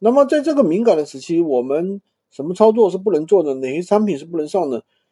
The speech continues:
第一的话，图书前面已经讲过了，千万不要去碰了。以前说的那些什么图书无限上的玩法，其实现在都已经失效了，不管你是做有码还是无码，都不要做了。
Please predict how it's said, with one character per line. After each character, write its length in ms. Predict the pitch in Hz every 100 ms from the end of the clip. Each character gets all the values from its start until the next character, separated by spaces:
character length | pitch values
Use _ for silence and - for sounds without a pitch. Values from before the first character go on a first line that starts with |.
| _ _
第 120 | 220
一 100 | 254
的 100 | 262
话， 200 | 214 190
图 260 | - 143 170
书 340 | 190 208 214 _ _ _
前 140 | 143
面 200 | 165 185
已 40 | 151
经 120 | 175
讲 240 | 151 104
过 80 | 143
了， 100 | 143
千 160 | - 175
万 140 | 156
不 80 | 131
要 80 | 143
去 120 | 170
碰 180 | - 185
了。 140 | 123 _ _ _ _ _
以 120 | 151
前 220 | 143 185 208
说 160 | 247
的 140 | 220 214
那 120 | 214
些 200 | 196 202
什 100 | 151
么 180 | 156 165
图 280 | - 143
书 200 | 180 208
无 200 | 202 143
限 200 | 170 214
上 160 | 196 208
的 60 | 156
玩 220 | 123 160
法， 260 | 147 92 _ _ _ _
其 160 | - 175
实 80 | 175
现 180 | 170 196
在 120 | 196
都 180 | 190 170
已 40 |
经 140 | 147
失 180 | 156 -
效 200 | 180 220
了， 220 | 143 - _
不 100 | 233
管 220 | 220 214
你 100 | 208
是 140 | 190 208
做 180 | 220 165
有 160 | 151
码 300 | 214 165 101
还 200 | - 147
是 320 | 170 180 156
无 140 | 139 165
码， 240 | 180 110
都 100 | -
不 120 | 139
要 100 | 151
做 220 | 170 190
了。 120 | 117